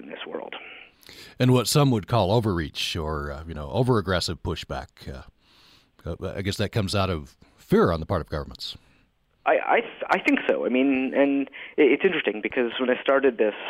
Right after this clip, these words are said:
Speaker 1: this project a couple of years ago, it really was a, was grounded in, um,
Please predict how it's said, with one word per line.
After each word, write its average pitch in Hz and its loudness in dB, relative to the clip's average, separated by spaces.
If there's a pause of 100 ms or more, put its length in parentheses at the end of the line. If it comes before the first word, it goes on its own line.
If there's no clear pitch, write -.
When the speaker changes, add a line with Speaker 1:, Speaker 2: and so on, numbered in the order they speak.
(640)
Speaker 1:
this 113 -4 (100)
project 143 0
a - -12
couple 113 -2
of 107 -2
years 139 2
ago, 98 -4
it - -10
really 139 4
was - -4
a, 98 -4 (640)
was 104 0 (380)
grounded 127 4
in, 110 -2 (600)
um, 104 -4